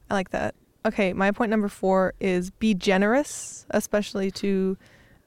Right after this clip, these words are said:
um, retail people and service workers during the holidays. And be generous, I think that has become, like, like, a consumerist message of, like, Macy's is like, "Be generous, buy this sweater." And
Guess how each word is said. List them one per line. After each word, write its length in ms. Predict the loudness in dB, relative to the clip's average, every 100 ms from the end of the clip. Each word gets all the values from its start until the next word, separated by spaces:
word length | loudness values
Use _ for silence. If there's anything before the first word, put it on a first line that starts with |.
| -2
um, 480 | 2 2 0 -2 -2
retail 360 | -2 -2 0 -2
people 360 | -2 -2 -2
and 200 | 0 -4
service 320 | -4 -6 -8
workers 600 | -10 -8 -6 -6 -8 -14 -20 -20 -20 _ -6
during 320 | 0 0 0
the 60 | -2
holidays. 600 | 0 2 4 4 2 0
And 160 | 2 4
be 120 | 4
generous, 520 | 4 4 6 4 2
I 100 | 0
think 180 | 0 0 -4 -8
that 180 | 0 4
has 160 | 4 2
become, 420 | 0 0 2 4
like, 320 | 4 4 0 -12 -20 -20 -20 -4
like, 220 | -4 -2 -2
a 120 | -4 -2
consumerist 800 | -2 -2 -2 0 2 2 0 -2
message 480 | -2 0 2 2 2
of, 120 | -2
like, 140 | -2 -2
Macy's 340 | -2 -2 -6
is 120 | -4
like, 200 | -6 0
"Be 160 | 4 4
generous, 600 | 4 0 0 -2 -6 -4
buy 160 | 0 2
this 160 | 0
sweater." 480 | -4 0 2 2 -2 -6 -18 _ _ _ -20 0
And 520 | 4 4 4 0